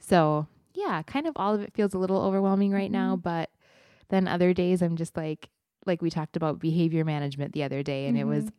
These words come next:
Speaker 1: all stuff I was familiar with as a
Speaker 2: Mm-hmm.
Speaker 1: teacher, and I know that they will still frustrate me 'cause they still frustrated me as a teacher, but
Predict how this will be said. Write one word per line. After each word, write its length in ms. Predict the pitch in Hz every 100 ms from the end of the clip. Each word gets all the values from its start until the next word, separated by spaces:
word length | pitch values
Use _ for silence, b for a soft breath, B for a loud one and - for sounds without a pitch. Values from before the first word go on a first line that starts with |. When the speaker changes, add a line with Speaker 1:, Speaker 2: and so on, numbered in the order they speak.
| -
Speaker 1:
all 240 | 226 226
stuff 260 | - 202 190
I 60 |
was 200 | 180 165 -
familiar 320 | 160 156 147
with 160 | 147
as 80 | 240
a 80 | 233
Speaker 2:
Mm-hmm. 40 | 269
Speaker 1:
teacher, 320 | 302 302 151
and 140 | 139 151
I 80 | 156
know 340 | 175 208 202
that 200 | 185 175
they 140 | 180 165
will 120 | 160
still 280 | - 196 185
frustrate 480 | 175 170 - 160
me 100 | 170
'cause 160 | 170 165
they 160 | 156 147
still 320 | - 196 190
frustrated 500 | - 175 - 175 165
me 120 | 160
as 80 | 156
a 40 |
teacher, 320 | - 165 160
but 120 | 156